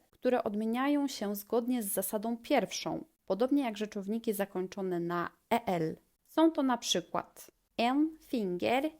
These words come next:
fingrer, fingrene, en sommer, somrer, somrene, en skulder, skuldrer, skuldrene, en forelder, foreldre, foreldrene.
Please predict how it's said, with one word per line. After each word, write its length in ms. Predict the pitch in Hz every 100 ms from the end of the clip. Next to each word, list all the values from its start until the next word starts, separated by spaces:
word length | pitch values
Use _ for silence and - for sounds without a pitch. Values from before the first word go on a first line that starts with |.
| _ _ _
fingrer, 680 | 277 214 175 180 208 247 254 - _ _ _
fingrene, 720 | 294 190 170 - - - 190 - _ _ _ 226
en 360 | 247 277 294
sommer, 720 | 294 302 226 185 202 262 277 269 _ _ _
somrer, 800 | - 269 220 180 196 226 240 233 _ _ _
somrene, 840 | - - 233 190 190 170 - 190 - _ _ -
en 320 | 247 277 285
skulder, 840 | - - 269 190 180 226 277 285 - _ _
skuldrer, 880 | _ - - 254 175 170 202 226 254 254 _ _
skuldrene, 880 | - - - 262 170 180 170 - - 208 _ _
en 340 | 220 247 294 302
forelder, 840 | - 302 285 190 180 233 285 320 - _ _
foreldre, 720 | 311 285 196 190 185 220 247 269 - _
foreldrene. 840 | - 254 180 180 180 180 - -